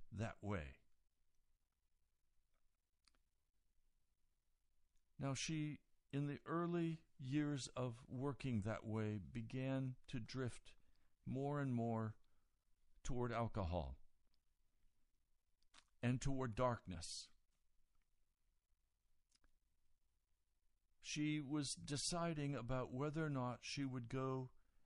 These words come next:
and work for a saloon keeper and be a bar woman and clean up the, the bar after all the drunks had gone home.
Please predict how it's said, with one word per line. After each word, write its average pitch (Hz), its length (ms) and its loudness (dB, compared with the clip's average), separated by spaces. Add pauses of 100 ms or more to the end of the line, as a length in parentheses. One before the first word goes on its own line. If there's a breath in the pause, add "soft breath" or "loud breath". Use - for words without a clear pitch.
(120)
and 123 200 2
work 135 240 0
for 135 140 -4
a 123 60 2
saloon 131 580 2
keeper 76 460 0 (1400)
and 117 180 2
be 135 140 4
a 123 80 2
bar 123 320 2
woman 80 380 2 (1300)
and 120 200 2
clean 165 380 2
up 131 180 2 (120)
the, 113 120 2 (220)
the 113 120 0
bar 104 420 2
after 101 400 -2 (320)
all 117 160 2
the 101 140 -2
drunks 98 640 0
had 98 160 -2
gone 95 240 2
home. 87 300 0